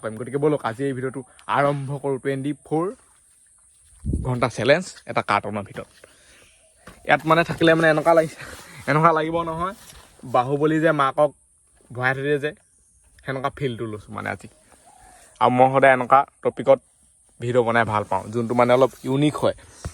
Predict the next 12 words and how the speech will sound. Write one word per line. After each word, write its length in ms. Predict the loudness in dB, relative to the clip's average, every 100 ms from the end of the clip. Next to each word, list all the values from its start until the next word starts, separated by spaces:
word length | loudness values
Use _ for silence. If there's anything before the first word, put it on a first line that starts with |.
| -8
একে 120 | 0 4
একে 120 | 4 4
ভিডিঅ'নো 240 | 6 4 4
কিমান 160 | -2 -2
বনাই 140 | -2 -6
থাকিব, 140 | -10 -18 -20 -14 -2
আৰু 80 | -2
এইফালে 180 | -2 -4
এইবোৰ 120 | -6 -6
খুলি 160 | -8 -4
যায় 100 | -4 -4
মানে। 120 | -10